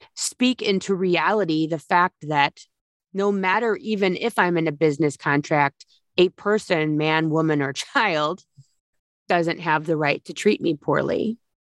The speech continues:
It's okay. I'm going to be okay. And it's so funny, as I'm sitting here talking to you, my left shoulder is just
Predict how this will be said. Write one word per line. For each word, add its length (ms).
It's 260
okay. 680
I'm 260
going 320
to 100
be 280
okay. 640
And 80
it's 180
so 180
funny, 320
as 120
I'm 160
sitting 280
here 120
talking 460
to 120
you, 60
my 160
left 280
shoulder 400
is 340
just 640